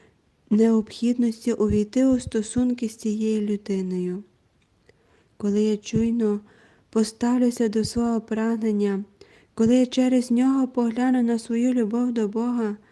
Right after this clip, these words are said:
мені вдасться полюбити його зріло.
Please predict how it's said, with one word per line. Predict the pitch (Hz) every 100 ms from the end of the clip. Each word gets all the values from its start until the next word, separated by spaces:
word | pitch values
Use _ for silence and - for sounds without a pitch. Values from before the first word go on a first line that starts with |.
| _ _ _ _ 208
мені | 208 208 226 233 247 _ _ _
вдасться | 208 233 240 247 - 226
полюбити | 226 220 214 220 220 226
його | 214 220 214
зріло. | 214 202 190 180 175